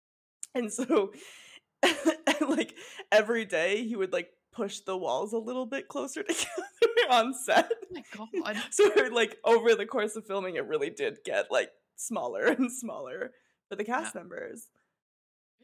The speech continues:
Speaker 2: Ew.
Speaker 1: Which I think isn't, like, the most traumatizing way to, like, get a real reaction out <laughs> of your cast.
Speaker 2: That's more subtle than maybe some of the other methods we've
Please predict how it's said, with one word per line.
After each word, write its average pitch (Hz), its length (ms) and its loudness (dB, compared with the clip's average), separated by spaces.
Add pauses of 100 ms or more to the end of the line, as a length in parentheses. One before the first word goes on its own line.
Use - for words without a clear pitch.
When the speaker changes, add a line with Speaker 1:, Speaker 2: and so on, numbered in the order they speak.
(140)
Speaker 2:
Ew. 190 220 -16 (160)
Speaker 1:
Which 302 180 -10
I 403 80 0
think 480 220 -6
isn't, 453 200 -4
like, - 160 -8
the 294 120 0
most 226 440 0
traumatizing 196 640 -8
way 190 160 -6
to, 190 80 -6
like, 185 260 -10
get 196 140 -6
a 98 80 -6
real 95 220 -10
reaction - 480 -8
out - 120 -2
<laughs> - 140 2
of 208 220 0 (1040)
your 185 220 -8
cast. - 720 -8 (840)
Speaker 2:
That's 453 100 -18
more 480 120 -16
subtle 202 500 -10
than 208 200 -8
maybe 202 200 -10
some 208 140 -12
of 196 80 -12
the 190 120 -12
other 190 300 -14 (140)
methods 196 400 -12
we've 196 340 -14